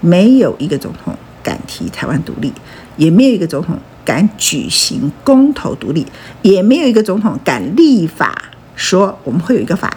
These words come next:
案，会有一个法律，法条，这个法条允许台湾人民有一天可以就台湾未来的前途由台湾人民共同决定。为什么？美国就不允许你啊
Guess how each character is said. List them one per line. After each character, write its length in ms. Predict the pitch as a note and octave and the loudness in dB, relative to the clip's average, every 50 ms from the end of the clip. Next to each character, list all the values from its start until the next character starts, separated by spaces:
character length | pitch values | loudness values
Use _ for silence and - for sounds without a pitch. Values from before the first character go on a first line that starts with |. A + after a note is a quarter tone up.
| - | -4
案， 200 | - G#3 G3 - - - - - - - - - - - - - - | -4 -4 -4 -6 -8 -18 -20 -20 -20 -20 -20 -20 -20 -20 -20 -6 -2
会 140 | - C4+ | 0 0
有 40 | A#3 | 0
一 140 | E3 E3 F#3+ | 0 -2 -4
个 80 | F#3+ G#3+ | -6 -6
法 220 | A3 - - C3 | -6 -6 -4 0
律， 200 | F3+ C4 A#3 - - - - - - - - - - | 0 0 0 0 -4 -12 -20 -20 -18 -16 -16 -14 -12
法 120 | - - - - | -12 -12 -12 -12
条， 360 | - - - - - C#3 - - - - - - - | -10 -8 -6 -6 -4 -6 -6 -8 -12 -20 -20 -20 -6
这 120 | - - B3+ | -2 -2 -2
个 40 | A#3 | 0
法 180 | - - - - | -2 -4 -6 -6
条 220 | - - B2+ - - | -8 -8 -8 -6 -2
允 180 | - E3+ F#3 A#3+ | 0 2 2 2
许 160 | B3 - - | 2 0 -4
台 160 | - - - D3 | -6 -6 -6 -4
湾 140 | C#3+ C#3 | -4 -4
人 140 | B2+ A#2+ - | -4 -4 -4
民 140 | - A#2 G#2 | -4 -4 -4
有 100 | - A2 - | -4 -4 -4
一 80 | D3 | -4
天 340 | E3+ - - - C#3 D#3+ G3 - - - - - - | -6 -4 -2 -2 0 0 -2 -4 -6 -12 -20 -20 -12
可 140 | - - G#3+ | -4 -2 0
以 140 | A#3+ D3 C3+ | 0 0 0
就 180 | - F#3+ F3+ F3+ | 0 -2 -2 -2
台 240 | - - - C#3+ B2+ | -4 -6 -6 -4 -2
湾 180 | D#3+ F3 F3 | -2 0 0
未 140 | A#3 B3 G#3 | 0 0 0
来 100 | C3 A#2 | -2 -6
的 120 | A#2 C#3 - | -8 -8 -6
前 260 | - - - C#3+ C#3 | -6 -4 -2 -2 -2
途 200 | D#3+ - - - - | -2 -4 -8 -8 -6
由 120 | B2+ A#2 - | -6 -6 -6
台 180 | - - - | -6 -6 -6
湾 100 | C#3 D3+ | -6 -6
人 80 | D#3 A#2+ | -6 -4
民 140 | F#2 A2 C3+ | -4 -6 -4
共 180 | - G3+ D3 E3 | -4 -4 -4 -4
同 220 | - E3+ D3 - | -6 -10 -12 -12
决 140 | - - D#2 | -10 -10 -8
定。 180 | - - C3+ - - - - - - - - | -6 -4 -4 -6 -6 -10 -16 -20 -10 -4 -2
为 80 | E2+ | -2
什 140 | E2 - - | -2 -2 -4
么？ 140 | - - - - - - - - - | -10 -12 -14 -16 -20 -20 -20 -6 0
美 180 | - B3+ G3+ F3 | 2 2 2 2
国 180 | E3 F#3+ F#3+ G#3+ | 2 2 0 2
就 120 | - E4 | 0 0
不 120 | B3+ C4+ C4+ | 0 0 2
允 180 | A3+ F3 G3+ | 2 2 2
许 200 | G#3+ - - D3 | 2 0 -2 -6
你 160 | D#3+ F3 - | -6 -6 -8
啊 200 | - - - D#3+ | -10 -12 -12 -14